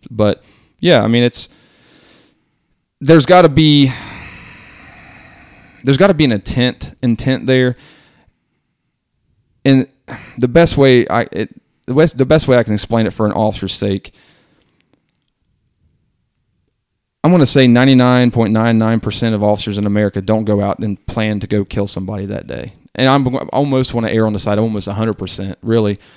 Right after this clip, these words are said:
They don't plan to go out and just shoot somebody to cause the homicide, to cause a murder. They, they go out and do their jobs. And, and, and again, they're not perfect. They make mistakes.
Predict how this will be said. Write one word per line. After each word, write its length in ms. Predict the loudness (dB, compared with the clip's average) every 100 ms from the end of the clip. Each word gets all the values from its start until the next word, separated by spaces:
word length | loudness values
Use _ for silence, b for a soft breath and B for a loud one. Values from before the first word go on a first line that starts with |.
| b b -4
They 80 | -2
don't 160 | -2
plan 340 | -2 -4 -2 -4
to 80 |
go 200 | 0 2
out 140 | 2 0
and 100 | -4
just 140 | -8
shoot 180 | -6 -6
somebody 460 | -6 -4 -2 -2 -4
to 140 | -8
cause 400 | -10 -2 0 0
the 80 | -4
homicide, 420 | -6 -6 -8 -8
to 60 | -6
cause 280 | -2 0
a 60 | 0
murder. 380 | -2 -2 -4 -2
They, 220 | -2 -2
they 120 | -4
go 220 | 0 2
out 100 | 2
and 100 | 2
do 120 | 0 0
their 140 | -2
jobs. 400 | -2 -2 -2 -4
And, 180 | -8 -6
and, 240 | -6 -6
and 100 | -6
again, 520 | -6 -2 -2 -4 -6 -6
they're 140 | -4
not 200 | -4 -6
perfect. 460 | -2 -2 -2 -6 -4
They 100 | -4
make 220 | -2 -4
mistakes. 580 | -6 -6 -4 -4 -6